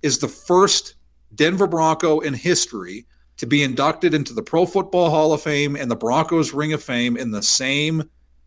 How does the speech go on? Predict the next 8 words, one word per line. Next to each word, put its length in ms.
year. 460
That's 380
incredible, 760
but 100
it 80
also 280
speaks 500
to 640